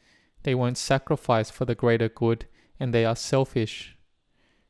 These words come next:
Being like this is hopeless. They lack spiritual virtue already.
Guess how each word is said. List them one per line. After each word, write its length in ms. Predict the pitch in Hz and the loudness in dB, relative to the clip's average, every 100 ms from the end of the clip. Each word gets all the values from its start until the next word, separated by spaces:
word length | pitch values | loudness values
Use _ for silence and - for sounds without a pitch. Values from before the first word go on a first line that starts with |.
| _ _ - | _ _ 2
Being 320 | 131 135 131 | 4 4 0
like 240 | 117 113 | -2 -2
this 300 | 139 131 - | 0 0 0
is 160 | 113 - | -6 -4
hopeless. 680 | - 131 - 107 104 - - - _ _ _ _ _ _ - | 0 0 0 -2 -2 -8 -20 -20 _ _ _ _ _ _ -4
They 120 | 131 | 0
lack 340 | 123 123 123 - | 2 2 -2 -8
spiritual 640 | - 135 131 - 123 113 | -2 2 2 2 -2 0
virtue 520 | 113 123 - 123 110 | 0 0 0 -2 -2
already. 520 | 127 113 113 113 107 | 0 0 0 -2 -6